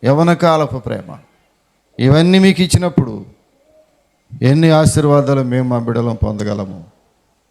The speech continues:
ఈ సత్యాన్ని మీకు గ్రహించే వారిగా కృప చూపించండి. వాక్య భాగంలోకి వెళ్ళుచుండగా మీ సన్నిధి మాతో ఉంచి, నాతో మాతో మాట్లాడి, నీవెవరవో మేము తెలుసుకోవడానికి ఈరోజు మాకు సహాయం దయచేయమని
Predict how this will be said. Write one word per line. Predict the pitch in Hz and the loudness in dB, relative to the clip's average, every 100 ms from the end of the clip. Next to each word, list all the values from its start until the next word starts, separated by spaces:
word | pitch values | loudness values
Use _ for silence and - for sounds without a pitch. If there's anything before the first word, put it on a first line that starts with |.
| _ _ - | _ _ -6
ఈ | 104 | -2
సత్యాన్ని | - 120 131 127 127 | 0 0 0 0 -4
మీకు | 127 | -4
గ్రహించే | 127 117 127 123 | -2 -2 -4 -4
వారిగా | 127 117 117 110 | -4 -4 -4 -6
కృప | 110 - 101 - | -8 -10 -12 -10
చూపించండి. | 95 92 92 - 90 87 - - _ _ _ _ _ - | -12 -12 -14 -12 -14 -16 -20 -20 _ _ _ _ _ -2
వాక్య | 110 117 120 | -2 -2 -2
భాగంలోకి | 123 127 131 127 | 0 0 0 -2
వెళ్ళుచుండగా | 131 127 123 135 131 | -2 -2 -2 0 2
మీ | 135 139 | 0 0
సన్నిధి | 135 143 139 135 | -2 -2 -2 -2
మాతో | 143 139 - | -4 -4 -4
ఉంచి, | 107 95 - - _ - - _ _ _ _ - - _ - | -8 -10 -14 -18 _ -20 -20 _ _ _ _ -20 -20 _ -6
నాతో | 113 113 120 | -4 -2 -2
మాతో | 117 120 120 | 0 0 0
మాట్లాడి, | 117 123 127 135 131 131 117 - - _ _ _ _ _ - - _ _ _ - | 0 0 0 0 0 0 -6 -12 -20 _ _ _ _ _ -20 -20 _ _ _ -4
నీవెవరవో | 117 123 127 147 156 160 | 2 4 4 4 4 4
మేము | 165 160 | 2 2
తెలుసుకోవడానికి | 160 156 - 165 165 165 165 | 2 2 2 2 2 0 2
ఈరోజు | 160 151 135 127 | 2 2 0 -6
మాకు | 120 | -8
సహాయం | - 101 104 101 95 | -6 -6 -4 -4 -4
దయచేయమని | 95 90 - - - - | -6 -6 -6 -6 -8 -20